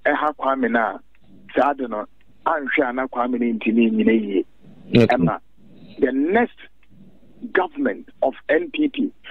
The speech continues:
Speaker 1: anaasɛ menka sɛ the next, eh, fɛn sɛ legislative household of N P P no,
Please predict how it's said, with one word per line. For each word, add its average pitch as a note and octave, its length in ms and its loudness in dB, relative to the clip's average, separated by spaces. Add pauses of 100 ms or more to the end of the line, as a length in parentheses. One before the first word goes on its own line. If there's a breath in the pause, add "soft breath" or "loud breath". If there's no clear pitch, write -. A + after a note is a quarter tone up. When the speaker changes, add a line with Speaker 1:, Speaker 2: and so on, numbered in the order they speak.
(220 loud breath)
Speaker 1:
anaasɛ G3 600 0
menka F#3 300 2
sɛ D3+ 160 -2
the C#3+ 120 2
next, G3 380 0 (640)
eh, C3+ 260 4
fɛn E3 260 2
sɛ C3 160 2
legislative C3+ 680 2
household D3 760 2 (180)
of C3+ 140 0
N D3+ 180 2
P - 160 4
P A#2+ 160 2
no, G2+ 200 -4